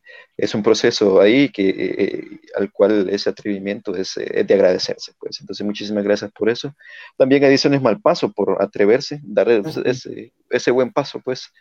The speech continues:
Speaker 1: de publicar, eh, autores y autoras jóvenes.
Speaker 2: Y
Speaker 1: Eh,
Speaker 2: en países
Speaker 1: on-,
Speaker 2: donde no leemos y no gastamos en libros,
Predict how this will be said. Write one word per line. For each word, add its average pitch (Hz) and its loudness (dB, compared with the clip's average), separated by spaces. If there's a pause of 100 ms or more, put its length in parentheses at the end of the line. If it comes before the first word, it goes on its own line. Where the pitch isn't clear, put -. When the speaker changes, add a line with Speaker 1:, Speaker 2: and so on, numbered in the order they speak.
(280)
Speaker 1:
de 113 -6
publicar, 104 -4
eh, 90 -4
autores 98 -4
y - -4
autoras 92 -4
jóvenes. - -4 (680)
Speaker 2:
Y 92 -4
Speaker 1:
Eh, 92 -2
Speaker 2:
en 127 -6
países 156 0
Speaker 1:
on-, 117 2
Speaker 2:
donde 110 -4 (1600)
no 139 0
leemos 165 6 (120)
y 123 -8
no 139 0
gastamos 143 2
en 139 -4
libros, 160 -6